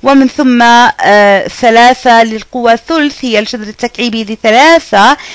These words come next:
إذن نحصل على ثلاثة ضرب الجذر التكعيبي لثلاثة ضرب،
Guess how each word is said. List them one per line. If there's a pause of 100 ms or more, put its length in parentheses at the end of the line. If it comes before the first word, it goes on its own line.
(180)
إذن
نحصل
على
ثلاثة
ضرب
الجذر
التكعيبي
لثلاثة (2250)
ضرب،